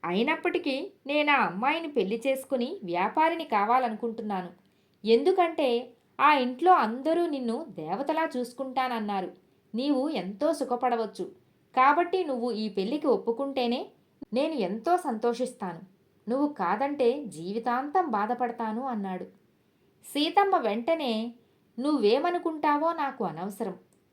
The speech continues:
నా కోడలు అందంగా ఉండాలని నా కోరిక. కాబట్టి నేనీ పెళ్లికి ఒప్పుకోను," అంది. అలా కొంతకాలం గడిచాక పేర్రాజుకు మరొక పెళ్లి సంబంధం వచ్చింది. పెళ్లి కూతురు రాధ చక్కని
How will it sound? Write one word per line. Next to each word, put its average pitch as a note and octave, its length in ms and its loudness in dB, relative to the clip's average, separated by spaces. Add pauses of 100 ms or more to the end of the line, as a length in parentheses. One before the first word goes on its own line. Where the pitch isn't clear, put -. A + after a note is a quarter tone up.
నా A#3+ 220 2
కోడలు C4+ 640 0
అందంగా G#3+ 540 0
ఉండాలని A3 600 0
నా C#4 160 -2
కోరిక. A3+ 380 0 (680)
కాబట్టి E4 580 4
నేనీ B3+ 300 0
పెళ్లికి C4 360 0
ఒప్పుకోను," C4+ 680 -2
అంది. F#3 280 -6 (560)
అలా D4+ 280 8
కొంతకాలం G3+ 840 0
గడిచాక G3+ 640 0 (480)
పేర్రాజుకు F4 640 4
మరొక A#3+ 480 2
పెళ్లి C#4 200 0
సంబంధం A#3 560 -2
వచ్చింది. G#3+ 500 -4 (760)
పెళ్లి G#3 260 2
కూతురు D#4+ 380 2
రాధ B3 540 0 (160)
చక్కని B3+ 400 -4